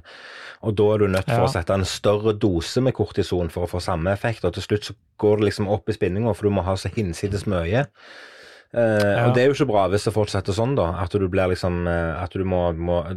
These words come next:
Speaker 1: forhøye dosen og mer eller mindre blir avhengig av driten til slutt.
Speaker 2: Mm.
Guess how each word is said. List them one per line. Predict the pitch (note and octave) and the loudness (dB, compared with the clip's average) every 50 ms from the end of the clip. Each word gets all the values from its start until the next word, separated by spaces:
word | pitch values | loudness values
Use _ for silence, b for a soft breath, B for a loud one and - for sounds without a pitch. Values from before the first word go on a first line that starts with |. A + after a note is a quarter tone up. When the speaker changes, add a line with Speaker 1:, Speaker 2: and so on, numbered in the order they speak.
| F2+ F2+ | -12 -14
Speaker 1:
forhøye | E2+ - - F#2 D#2 E2+ E2+ F2+ F2+ F2+ F2 | -12 -8 -6 -4 -2 0 0 2 2 0 0
dosen | F#2+ F#2 E2+ D#2 - G2 F2+ | 0 0 -2 -2 -4 -4 -4
og | E2+ | -2
mer | E2+ E2+ D#2+ E2 | -2 -2 0 0
eller | E2+ E2+ E2 E2 | 0 0 -2 -2
mindre | E2+ E2+ F2 | -4 -4 -4
blir | E2 E2+ D#2 | -4 -4 -4
avhengig | D#2+ F2 F2 E2+ F#2+ F#2 G2+ A#2 C3+ B2+ | -4 -4 -6 -6 -6 -6 -4 -4 -2 -2
av | G2+ F#2 E2+ | -2 -4 -2
driten | F2 F2 E2+ - - F2+ E2+ | -2 -4 -4 -4 -6 -10 -8
til | - E2+ D#2+ | -8 -8 -8
slutt. | - D2+ D2 - - - | -8 -10 -12 -14 -10 -2
Speaker 2:
Mm. | B2+ B2 A#2+ A#2 A2 G#2 G#2 | 0 2 4 4 4 4 2